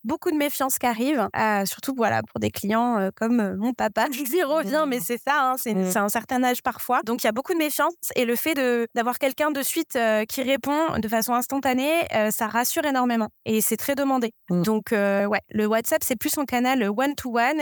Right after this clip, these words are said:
Speaker 1: et ça marche, euh, ça marche pas mal. En tout cas, les, les clients qui nous contactent sont assez contents d'avoir des réponses en direct, euh,
Speaker 2: Mm.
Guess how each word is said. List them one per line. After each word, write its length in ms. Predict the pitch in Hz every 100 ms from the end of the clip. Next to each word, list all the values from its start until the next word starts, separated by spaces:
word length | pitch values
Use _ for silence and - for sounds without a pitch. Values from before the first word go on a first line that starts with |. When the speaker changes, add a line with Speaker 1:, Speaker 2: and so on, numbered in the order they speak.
| -
Speaker 1:
et 120 | 226
ça 200 | - 214
marche, 340 | 214 277 -
euh, 140 | 226 214
ça 140 | -
marche 240 | 214 - -
pas 100 | 240
mal. 180 | 226
En 120 | 233 202
tout 80 | -
cas, 120 | 247
les, 200 | 226 196
les 120 | 202
clients 340 | - 214 247
qui 160 | 262 -
nous 100 | 214
contactent 380 | 214 208 226 -
sont 80 | 220
assez 300 | - 226 277
contents 320 | 240 240 262
d'avoir 260 | 247 196 196
des 140 | 202
réponses 400 | 190 214 254 254
en 60 | 226
direct, 440 | 214 208 233 -
euh, 120 | 202
Speaker 2:
Mm. 340 | 196 185 190